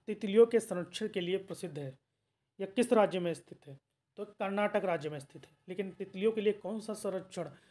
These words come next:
राष्ट्रीय पार्क है? तो बनेर घाट राष्ट्रीय पार्क। ठीक है, इसको याद रखिएगा। अगला प्रश्न,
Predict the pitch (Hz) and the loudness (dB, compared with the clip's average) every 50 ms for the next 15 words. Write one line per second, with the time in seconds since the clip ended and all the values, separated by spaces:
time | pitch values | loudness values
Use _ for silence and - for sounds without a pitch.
0 | _ _ _ - 175 175 175 175 175 180 175 175 - 202 196 - 175 175 160 - | _ _ _ -6 -4 -2 0 0 0 0 -2 -4 -4 -4 0 2 2 2 0 -2
1 | 156 147 139 - _ _ _ _ - 196 185 170 190 185 170 180 190 202 202 147 | -6 -10 -10 -10 _ _ _ _ -10 -8 -4 0 0 2 2 2 2 0 0 0
2 | 151 165 190 - 214 175 160 143 135 - 175 147 - - 135 131 - _ _ - | 0 -2 -2 -2 0 0 -2 -2 -2 -6 -10 -10 -8 -8 -10 -10 -10 _ _ -4
3 | 220 285 262 185 165 - - 180 170 151 147 156 151 - - 160 160 170 170 _ | -4 -4 -4 -6 -8 -6 -6 -4 -4 -4 -4 -6 -8 -8 -12 -10 -10 -10 -12 _
4 | _ _ _ _ _ _ _ _ _ _ _ _ _ _ _ _ _ _ _ _ | _ _ _ _ _ _ _ _ _ _ _ _ _ _ _ _ _ _ _ _
5 | - 175 180 196 196 208 208 202 - 262 254 | -8 -2 0 0 2 2 0 -2 -4 -10 -12